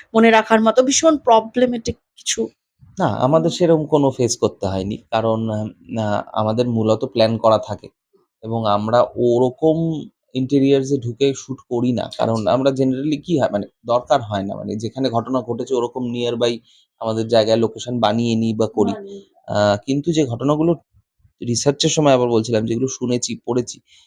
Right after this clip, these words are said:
Speaker 2: সেগুলো খুবই ভয়ঙ্কর। মানে,
Speaker 1: হুম।
Speaker 2: মানে খুবই গায়ে কাটা দেওয়ার মতো। এবং মনে হয় যে এখনো এরম হয়। উম, আমার আরেকটা উদ্দেশ্য, মানে উদ্দেশ্য in the sense চাওয়া বলতে গেলেই বেটার বলা হয়,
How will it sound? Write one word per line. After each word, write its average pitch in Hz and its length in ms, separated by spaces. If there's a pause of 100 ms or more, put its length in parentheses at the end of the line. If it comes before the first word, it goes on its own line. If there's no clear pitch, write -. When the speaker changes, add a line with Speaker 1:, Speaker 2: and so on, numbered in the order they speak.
(160)
Speaker 2:
সেগুলো 196 400
খুবই 175 640 (100)
ভয়ঙ্কর। 113 580 (200)
মানে, 104 160
Speaker 1:
হুম। 123 200 (600)
Speaker 2:
মানে 104 180
খুবই 117 480
গায়ে 107 200
কাটা 110 260
দেওয়ার 110 200
মতো। 98 260 (640)
এবং 123 200
মনে 131 140
হয় 139 80
যে 135 80
এখনো 156 340
এরম 156 200
হয়। 123 340 (640)
উম, 113 320 (140)
আমার 156 180
আরেকটা 147 340
উদ্দেশ্য, 156 420
মানে 113 200
উদ্দেশ্য 127 480
in 151 80
the 147 120
sense 147 320 (400)
চাওয়া 127 320
বলতে 135 320
গেলেই 135 240
বেটার 117 340
বলা 107 240
হয়, 101 160